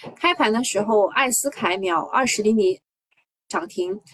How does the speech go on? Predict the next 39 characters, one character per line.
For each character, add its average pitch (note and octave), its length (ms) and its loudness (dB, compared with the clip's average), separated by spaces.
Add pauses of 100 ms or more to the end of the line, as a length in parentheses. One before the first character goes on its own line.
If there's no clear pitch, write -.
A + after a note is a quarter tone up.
(220)
然 G3 120 -2
后 G3+ 140 2
金 D4 240 2
橙 F#3 280 -4
子 G#3 180 0
随 G3 140 -4
后 G#3+ 140 2
二 G#3 140 2
十 F#3+ 260 0
厘 F#3+ 60 -4
米 F#3 100 -4
涨 E3 220 -4 (100)
停， E3 340 -12 (340)
南 G#3 200 2
风 C#4+ 180 2
股 F#3+ 140 0
份、 A3+ 300 0
泰 B3 160 -2
尔 G#3+ 200 4
股 F#3+ 200 -6
份、 G#3+ 200 0
长 G#3 140 -2
江 G#3+ 140 4
新 B3+ 180 -2
材 F#3 240 -4
都 A3 140 -2
是 G#3+ 220 -2
大 G#3+ 260 0
涨 - 260 -8
的。 - 180 -14 (920)
两 G3 180 2
个 C4+ 60 2
消 F4 180 4
息， A3+ 140 -2
一 G#3 40 4
个 C4 60 2
是 D4 100 2
荣 A#3+ 160 2
耀 D4+ 240 0